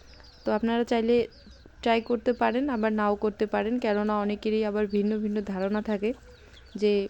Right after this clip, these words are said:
খুদ খাওয়ালে নাকি এটা হয় সেটা হয়, অনেক সমস্যা হয়। আসলে আমি বলতেছি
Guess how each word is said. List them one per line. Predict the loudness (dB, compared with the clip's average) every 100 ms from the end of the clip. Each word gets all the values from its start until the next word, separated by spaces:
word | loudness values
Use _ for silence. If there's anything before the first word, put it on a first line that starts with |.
| -10 -20 -2
খুদ | -2 -2
খাওয়ালে | 0 2 4 2
নাকি | 0 -2 0 0
এটা | -2 -2
হয় | -2 -4
সেটা | -6 -4 -4
হয়, | -2 -4 -4
অনেক | -4 -6
সমস্যা | -4 -4 -4 -4 -4
হয়। | -4 -4 -8 -20 -20 -20 -18 -8
আসলে | -6 -2 0 0 0 -4 -8 -2
আমি | 0 2
বলতেছি | 2 2 0